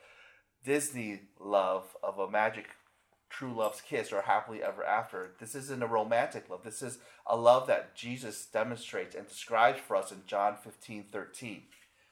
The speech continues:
"Greater love has no one than this, that someone laid down his life for his friends." And we know that Jesus didn't just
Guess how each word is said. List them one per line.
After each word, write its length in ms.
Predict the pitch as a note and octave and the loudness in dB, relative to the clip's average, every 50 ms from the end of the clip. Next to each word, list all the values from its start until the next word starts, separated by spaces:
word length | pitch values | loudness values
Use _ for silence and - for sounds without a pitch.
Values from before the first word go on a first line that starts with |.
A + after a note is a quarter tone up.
| _ _ _ | _ _ _
"Greater 300 | - A#2+ B2 C3 C#3+ C#3+ | -2 0 2 4 2 4
love 300 | C#3+ C3 B2 B2+ B2+ C3 | 6 6 6 6 6 2
has 260 | B2+ G#2+ G2+ - - | -2 -6 -6 -8 -4
no 420 | A2+ A2 A2 A#2 A#2+ A#2+ B2 - _ _ | -2 0 2 2 0 -2 -6 -12 _ _
one 340 | G#2+ G#2+ G#2+ G#2 G#2+ G#2+ - - - - - _ _ | -2 0 0 2 0 -2 -4 -14 -20 -20 -20 _ _
than 220 | - A2 G#2 G#2 F#2+ | -2 -2 -2 -2 -2
this, 300 | A2 A2+ G#2+ G2+ - - | -4 -4 -4 -4 -4 -4
that 180 | - - - | -4 -4 -4
someone 460 | - - - C3 B2 A#2+ B2 B2 B2 A2 | -4 -4 -2 -2 0 0 0 0 0 -2
laid 200 | A2 A2 G#2 - | -4 -6 -4 2
down 300 | A#2 G#2 G#2 A2 A2 A2 | 4 4 4 4 2 -2
his 320 | A2+ G2+ - - - - | -6 -10 -12 -14 -14 -6
life 540 | B2 B2+ B2+ C3 A#2+ F#2 - - - - - _ _ - - - _ _ _ _ _ _ _ | 0 2 4 4 4 2 0 -6 -14 -16 -18 _ _ -20 -20 -20 _ _ _ _ _ _ _
for 140 | A2+ G#2+ G2+ | -8 -8 -8
his 160 | G#2+ F#2+ - | -8 -10 -12
friends." 640 | - - - G2 F#2+ - - - - - - - - _ _ _ _ _ _ _ _ _ _ _ _ _ _ _ _ _ _ _ | -12 -8 -6 -6 -6 -6 -8 -12 -14 -16 -16 -16 -18 _ _ _ _ _ _ _ _ _ _ _ _ _ _ _ _ _ _ _
And 140 | - G2+ G#2 | -10 -8 -8
we 80 | A2 A2+ | -4 -2
know 140 | A#2 A#2 | -2 0
that 160 | A2 F#2+ F#2 - | 0 -2 -2 -4
Jesus 380 | B2+ B2+ B2 B2+ A#2 - - | -6 -6 -6 -6 -8 -8 -8
didn't 260 | - C3 B2 A2 F#2+ | -8 -8 -8 -8 -8
just 420 | - - A#2+ A#2 A#2 - - - | -2 2 2 2 4 2 -2 -8